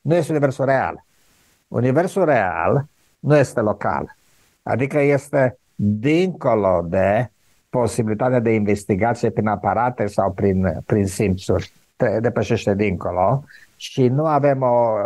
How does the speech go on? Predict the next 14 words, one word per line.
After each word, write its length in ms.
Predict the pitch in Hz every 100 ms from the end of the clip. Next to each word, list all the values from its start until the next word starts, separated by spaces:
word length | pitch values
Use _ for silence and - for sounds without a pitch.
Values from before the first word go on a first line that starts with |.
| 110
formulă, 680 | 117 127 127 131 110 90 -
o 140 | - 107
ecuație 680 | 101 113 107 - 101 92 92
în 120 | -
care 240 | 104 107 101
să-l 200 | - 107
băgăm. 480 | 98 101 107 90 - - - _ -
Și 400 | - 135 131 123
când 160 | 151 143
spun 160 | 202
aceste 380 | 202 175 170 -
lucruri, 420 | 151 180 196 175
înțeleg 460 | 170 160 165 180 180
că 300 | 180 165